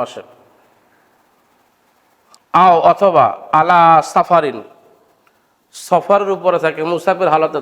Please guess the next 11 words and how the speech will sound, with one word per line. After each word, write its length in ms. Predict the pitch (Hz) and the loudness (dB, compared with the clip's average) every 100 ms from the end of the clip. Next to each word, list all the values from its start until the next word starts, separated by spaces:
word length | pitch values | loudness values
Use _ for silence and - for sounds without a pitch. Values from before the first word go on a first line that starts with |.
| - | -6
থাকে, 240 | 127 110 98 _ _ _ _ _ _ _ _ _ _ _ | -8 -10 -18 _ _ _ _ _ _ _ _ _ _ _
ফাইদ্দাতুম 760 | 151 226 180 160 202 190 196 190 180 | -2 -2 -4 -4 -2 -2 -4 -4 -4
মিন 100 | 175 175 | -2 -4
আইয়ামিন 600 | 175 175 180 170 160 160 156 | -4 0 0 0 0 -2 -2
উখার, 280 | 151 139 117 - - _ _ _ _ _ _ _ _ _ _ _ - | 0 0 0 -8 -20 _ _ _ _ _ _ _ _ _ _ _ -6
যতদিন 460 | 139 160 190 190 | -2 -2 -2 0
অসুস্থ 320 | 185 180 220 - 202 | 0 0 -4 0 0
অবস্থা 260 | 190 185 185 185 | 0 0 -2 -2
থাকবে 260 | 165 165 170 | -6 -2 0
আর 80 | 160 160 | 0 -2
যতদিন 400 | 170 170 165 | -2 -6 -8